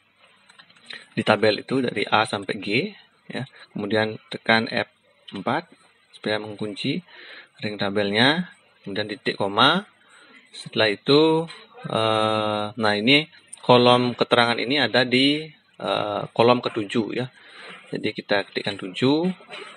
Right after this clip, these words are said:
kemudian titik koma, eh, nol. Kemudian tutup. Kita enter. Oke, sudah kurang baik ya. Oke, untuk, eh, baris berikutnya ini bisa kita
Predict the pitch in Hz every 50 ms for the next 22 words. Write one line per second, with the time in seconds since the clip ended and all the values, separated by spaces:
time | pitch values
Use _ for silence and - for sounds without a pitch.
0 | - _ _ _ - - 107 107 104 101 92 98 101 104 113 123 131 135 139 143
1 | 135 127 - - - - - _ - 107 104 101 101 107 117 123 131 139 139 143
2 | 147 147 143 - - _ _ - _ _ - - - 50 50 50 - - - -
3 | 104 104 101 95 104 - - _ _ - - _ _ - - - - - - -
4 | - - - - - - - - - - - 101 101 98 95 95 101 107 113 120
5 | 123 131 131 135 135 131 - - - - - - - - - - _ - 123 -
6 | - - - - - _ _ _ - - - - - - _ - - - - -
7 | - - _ _ _ - - - - - 104 98 98 - 101 98 - - - _
8 | - - _ - - 127 113 101 - - 107 104 117 110 - - 107 110 104 101
9 | 101 101 95 - - 117 123 120 _ _ - - - - - - _ _ _ -
10 | - - 120 127 139 151 147 143 - - - - - - 113 - - 143 135 -
11 | - - - - - - - 123 123 123 123 123 123 120 120 120 120 120 120 131
12 | _ _ _ _ - - 113 113 120 143 160 - - 127 120 - - 110 - -
13 | 110 120 139 156 165 165 - 127 123 143 143 139 131 - 123 113 110 - 117 -
14 | 120 - - 113 113 110 107 113